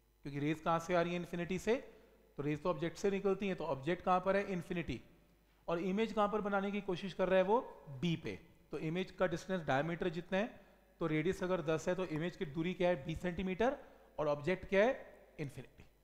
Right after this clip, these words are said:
Clear है यहाँ तक? और refraction, क्योंकि object infinity पे है और rarer medium में है, तो refraction will be from rarer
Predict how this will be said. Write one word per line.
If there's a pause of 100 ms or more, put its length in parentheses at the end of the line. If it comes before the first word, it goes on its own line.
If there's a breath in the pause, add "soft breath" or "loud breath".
(600)
Clear
है
यहाँ
तक?
और
refraction,
क्योंकि
object
infinity
पे
है (540 loud breath)
और
rarer
medium
में
है,
तो
refraction
will
be
from
rarer